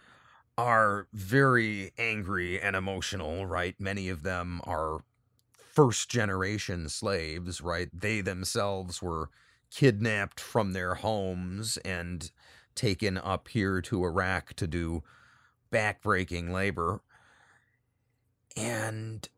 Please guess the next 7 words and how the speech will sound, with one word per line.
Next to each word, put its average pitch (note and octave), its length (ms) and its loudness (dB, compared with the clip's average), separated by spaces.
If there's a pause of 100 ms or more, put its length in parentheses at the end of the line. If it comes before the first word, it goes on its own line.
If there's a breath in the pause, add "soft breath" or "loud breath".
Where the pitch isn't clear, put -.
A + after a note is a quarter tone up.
(100)
they A2+ 320 2
take A2+ 360 -2
no F2+ 200 0
prisoners. - 880 -4 (800 loud breath)
When F#2+ 600 -2
Zanj G2 560 -2
rebels F#2 840 -2